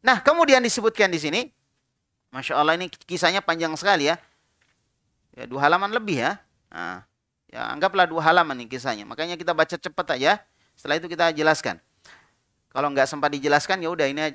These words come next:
kisah, kisahnya insya Allah sudah cukup ya sebagai penjelasan. Jadi seperti itu alasannya. Ya, Masya Allah. Nah, kemudian disebutkan, eh, jadi, eh, Muhawwal, Muhawwal ini memberikan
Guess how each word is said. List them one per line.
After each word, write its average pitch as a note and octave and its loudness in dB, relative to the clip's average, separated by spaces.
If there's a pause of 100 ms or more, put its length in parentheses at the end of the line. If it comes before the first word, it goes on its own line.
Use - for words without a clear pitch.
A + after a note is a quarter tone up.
kisah, D3+ -6
kisahnya D#3 -2
insya D#3+ -4
Allah D#3 -2
sudah B2+ -6
cukup D3 -8
ya G2 -4 (120)
sebagai A2 -12
penjelasan. A2+ -4 (760)
Jadi C4 4
seperti C#4 2
itu D#3 -8 (240)
alasannya. D#3 2 (520)
Ya, A3 0
Masya C3+ -2
Allah. G#2+ -6 (320)
Nah, A#3 4
kemudian C4 4
disebutkan, G3 0 (720)
eh, G3 6 (200)
jadi, G3+ -2
eh, C#3 2
Muhawwal, G3 2
Muhawwal F#3 0 (100)
ini G3 -6 (400)
memberikan D3+ 0